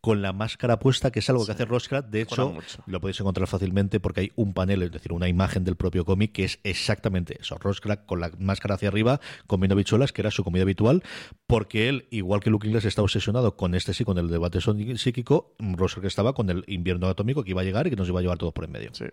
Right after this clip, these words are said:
Speaker 2: sí, sí, no, aquí es otro de los guiños también muy bonitos, muy bien metido, muy bien integrado, que, eh, en una escena que, que puedes utilizar y que puedes n-, no meter nada con ningún mensaje, con un, con ningún subtexto,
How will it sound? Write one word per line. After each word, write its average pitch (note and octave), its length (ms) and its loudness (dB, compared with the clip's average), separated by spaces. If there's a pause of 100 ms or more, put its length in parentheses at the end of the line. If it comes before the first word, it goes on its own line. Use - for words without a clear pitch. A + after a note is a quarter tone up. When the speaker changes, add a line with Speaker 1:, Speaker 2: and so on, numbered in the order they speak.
Speaker 2:
sí, C#3 160 -6
sí, D3 160 -4
no, C#3+ 100 0
aquí C#3 200 0
es D#3 160 2
otro D3 240 2
de C#3 60 4
los C#3 120 4
guiños D3+ 240 0
también C#3+ 280 -4 (580)
muy F3+ 180 6
bonitos, F3 680 4
muy E3 120 2
bien D#3+ 120 4
metido, D#3+ 460 4
muy D#3 160 0
bien D3+ 160 0
integrado, D#3 760 4
que, C3+ 500 2
eh, D3+ 300 0
en E3+ 140 0
una G#3+ 100 4
escena A3 300 0
que, D3+ 160 0
que D#3+ 100 -4
puedes E3 280 2
utilizar F3+ 420 0
y E3 40 0
que C#3+ 120 -2
puedes D#3 380 2 (500)
n-, E3+ 280 -2
no F#3 180 2
meter F3+ 460 2
nada E3 480 4
con D3+ 120 -2
ningún D#3 180 -2
mensaje, D3+ 360 -4
con D3 180 0
un, C#3+ 140 -2
con D3 140 0
ningún D3+ 180 -2
subtexto, D#3 600 0